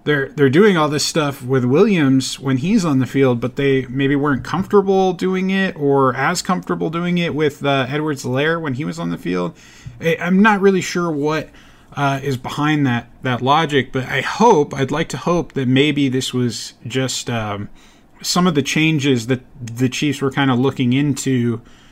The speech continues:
being that the offense, you know, hasn't been doing so great and whatnot, and, and they changed some things up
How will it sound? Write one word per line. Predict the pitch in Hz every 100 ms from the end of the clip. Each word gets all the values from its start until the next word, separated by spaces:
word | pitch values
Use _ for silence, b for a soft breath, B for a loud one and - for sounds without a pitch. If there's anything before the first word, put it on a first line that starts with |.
| b
being | - 143 135
that | 123
the | 117 107
offense, | 117 123 127 117 - -
you | 131
know, | 117 101
hasn't | 120 117 120
been | 113 113 110 - - -
doing | 127 120 110
so | 131
great | 110 113 123 123
and | 117 98 98 b b b b
whatnot, | - 139 127 120 123 135
and, | 113 107 -
and | 131 117
they | 113 110 _ -
changed | - 147 131 -
some | 120
things | 127 117 131
up | 208 -